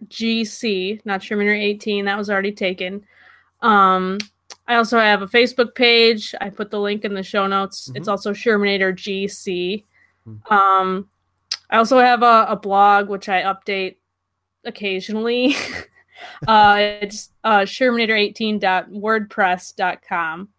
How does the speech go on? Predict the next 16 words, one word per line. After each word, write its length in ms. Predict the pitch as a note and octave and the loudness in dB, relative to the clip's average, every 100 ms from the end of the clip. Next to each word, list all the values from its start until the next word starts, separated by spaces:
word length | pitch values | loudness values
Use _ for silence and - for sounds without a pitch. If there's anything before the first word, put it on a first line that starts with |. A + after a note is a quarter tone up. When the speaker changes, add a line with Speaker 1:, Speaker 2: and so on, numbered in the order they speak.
| _ _ _ _ - - _ _ _ _ - | _ _ _ _ -20 -20 _ _ _ _ -6
Speaker 1:
And 480 | A3 G#3+ G3+ G3 F#3+ | 0 2 2 2 -2
I'm 160 | F#3+ | -2
Shermanator 440 | G#3+ B3 A3+ G#3+ G#3 | -2 -2 2 2 2
eighteen 520 | G3+ G3+ G3 A3 G3+ | 0 -4 -6 -4 0
on 220 | F#3+ F#3 | -2 -2
the 80 | F3+ | -6
geocaching 720 | F3+ G3 F3+ G3 F3+ - F#3 | -6 -6 -4 -2 -4 -4 -8
website. 580 | F3 F3 - F3+ F3 E3+ | -8 -8 -6 -4 -4 -6
You 120 | G3+ | -12
can 420 | G3 F3+ F3 F#3 - _ | -8 -8 -8 -12 -16 _
message 440 | G3+ F3+ G3 F#3 F3+ | -4 -4 -4 -8 -6
or 100 | E3+ | -6
email 380 | F3+ F3 E3+ | -6 -6 -6
me 160 | F3 E3+ | -6 -6
there 320 | E3+ E3+ E3 | -4 -4 -4
if 80 | F3 | -6